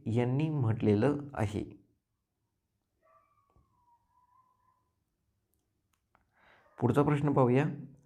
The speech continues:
खालील विधाने कोणत्या समाजसुधारकाबाबत आहेत ते ओळखा. तर मित्रांनो, लक्षात घ्या प्रश्न, खाली तीन चार, खाली चार विधाने दिलेली आहेत.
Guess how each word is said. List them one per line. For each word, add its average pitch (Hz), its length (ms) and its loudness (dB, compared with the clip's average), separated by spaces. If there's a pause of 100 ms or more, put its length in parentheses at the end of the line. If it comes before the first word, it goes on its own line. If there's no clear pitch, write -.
(400)
खालील 147 340 2
विधाने 117 460 2 (540)
कोणत्या 151 540 0
समाजसुधारकाबाबत 113 1080 0 (180)
आहेत 104 240 0 (100)
ते - 540 -6
ओळखा. 101 360 2 (1160)
तर - 60 -8
मित्रांनो, 143 360 4
लक्षात 135 280 2
घ्या 151 180 2
प्रश्न, 139 560 -2
खाली 123 240 0
तीन 143 400 0
चार, 139 240 2 (680)
खाली 143 300 0
चार 135 240 4
विधाने 120 320 2
दिलेली 117 380 2
आहेत. 120 300 -2